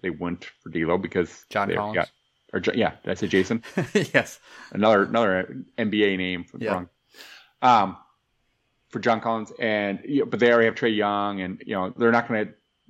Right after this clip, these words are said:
Speaker 1: I don't
Speaker 2: Yeah,
Speaker 1: know that
Speaker 2: they don't
Speaker 1: D'Lo
Speaker 2: need
Speaker 1: makes
Speaker 2: D'Lo.
Speaker 1: sense there.
Speaker 2: Yeah.
Speaker 1: So I, that's not gonna happen. But that's one player I would. Um, but I'm not gonna trade D'Lo for a thirty-year-old power forward. I
Speaker 2: Yeah.
Speaker 1: just,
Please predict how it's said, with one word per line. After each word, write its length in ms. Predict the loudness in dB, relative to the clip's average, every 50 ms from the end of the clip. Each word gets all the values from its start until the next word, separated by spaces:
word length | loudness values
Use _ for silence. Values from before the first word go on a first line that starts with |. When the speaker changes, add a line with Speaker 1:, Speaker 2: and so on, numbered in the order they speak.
| -8 -4
Speaker 1:
I 80 | 0
don't 100 | 2 2
Speaker 2:
Yeah, 60 | 2
Speaker 1:
know 60 | 2 2
that 80 | 2
Speaker 2:
they 60 | 0
don't 120 | 0 0 0
Speaker 1:
D'Lo 160 | 0 0 0
Speaker 2:
need 80 | 0 -2
Speaker 1:
makes 80 | -4
Speaker 2:
D'Lo. 60 | -6 -8
Speaker 1:
sense 120 | -10 -8
there. 160 | -10 -12 -12 _ _ -8
Speaker 2:
Yeah. 100 | 0 2
Speaker 1:
So 220 | 4 4 4 4 _ _ _ _ _ _ _ _ _ _ _ _ _ _ _ _ _ _ _ _ -4
I, 140 | -2 -2
that's 300 | -2 -2 -4 -4 -4 -2
not 120 | -4 -6 -4
gonna 140 | -4 -6 -4
happen. 440 | 0 0 0 0 0 -2 -8 -8
But 120 | -6 -2 0
that's 260 | 0 0 0 -2 -10
one 260 | -6 -4 -2 -2 -4
player 300 | -4 -4 -4 -2 0 0
I 60 | 0
would. 340 | -2 -2 -2 -4 -6 -8 -10 _ _ _ _ _ _ _ _ -8
Um, 180 | -6 -6 -4 0
but 120 | 2 2
I'm 60 | 4
not 140 | 4 2 2
gonna 120 | 0 -2
trade 560 | -2 -2 0 0 2 2 2 2 0 -2 -6 -16 _ _ _ _ _ _ _ _ _ -4
D'Lo 220 | -2 0 2 0
for 160 | 0 0 -2
a 40 | -2
thirty-year-old 580 | -2 -2 0 0 0 0 0 0 -2 -2 -2 -2
power 240 | 0 0 0 0
forward. 320 | -2 -6 -10 -12 -12 -12 -12 -6
I 20 |
Speaker 2:
Yeah. 140 | -2 0 0
Speaker 1:
just, 220 | 0 -2 -8 -12